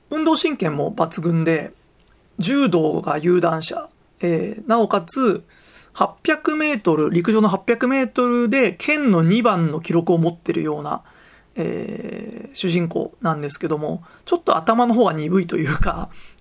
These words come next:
ボケてるというか、でも純粋な方みたいな感じで、まあ、グラウンドで全力疾走して、バタッと牛のように倒れて、もう猛突進して牛のように倒れて、またた-、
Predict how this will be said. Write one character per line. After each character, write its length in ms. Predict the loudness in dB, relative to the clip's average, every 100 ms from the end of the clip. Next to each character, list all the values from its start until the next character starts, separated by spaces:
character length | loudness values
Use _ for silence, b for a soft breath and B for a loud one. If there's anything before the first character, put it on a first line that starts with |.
| _
ボ 120 | -2
ケ 100 | 0
て 120 | 2 0
る 100 | 0
と 100 | -2
い 80 | -4
う 60 |
か、 220 | -6 -10 -4
で 60 | 0
も 100 | 2
純 220 | 2 0
粋 200 | 2 2
な 120 | 2
方 400 | -2 -4 -4 -6 B B B B
み 80 | -8
た 120 | -6
い 40 | -8
な 80 |
感 200 | -10 -12
じ 100 | -8
で、 280 | -2 -2 -2 -8 _ _ _ -20 _ _ _ -20 b b b b _
ま 400 | 2 2 2 -6
あ、 20 | _ _ _ _ _
グ 100 | 0
ラ 100 | 2
ウ 40 |
ン 20 | 0
ド 100 | 2
で 100 | 2
全 220 | 4 4
力 160 | 2
疾 140 | 0 -2
走 460 | -2 -2 -2 -4 -8 B B B B B _ _ _ _ _ _ -14
し 100 | -2
て、 320 | 0 -2 -6 -6
バ 100 | 0
タ 80 |
ッ 120 | 0 -2 _
と 180 | -4 -4 _
牛 200 | 0 4
の 80 | 4
よ 100 | 4
う 40 |
に 100 | 2
倒 160 | 0 0 2
れ 100 | 0
て、 280 | -2 -4 0
も 180 | 2 4
う 40 |
猛 180 | 4 4
突 140 | 2 2
進 200 | -2 -2
し 120 | -2
て 100 | -2
牛 180 | 0 2
の 60 |
よ 40 | 2
う 20 |
に 40 | 2
倒 140 | 2
れ 100 | 0
て、 160 | -2 -4
ま 120 | 0
た 120 | -2
た-、 240 | 0 -2